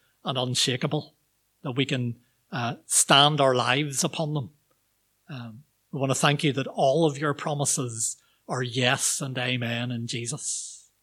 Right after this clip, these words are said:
And so, Father, we want to pray, would you, the faithful one, come and change our hearts, uh, make us more like you. Would you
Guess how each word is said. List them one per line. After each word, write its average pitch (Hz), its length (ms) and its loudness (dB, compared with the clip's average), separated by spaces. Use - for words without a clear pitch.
And 135 120 -4
so, 151 140 6
Father, 143 320 4
we 135 60 2
want 147 200 0
to - 40 -10
pray, 127 260 0
would 120 220 -2
you, 143 380 4
the 135 100 -4
faithful 135 520 -2
one, 131 340 -4
come 151 240 4
and 139 160 2
change 135 360 4
our 120 180 4
hearts, - 800 -4
uh, 131 220 -10
make 147 260 4
us - 180 2
more 127 200 0
like 120 260 -2
you. 117 320 -6
Would 127 140 -8
you 127 180 -2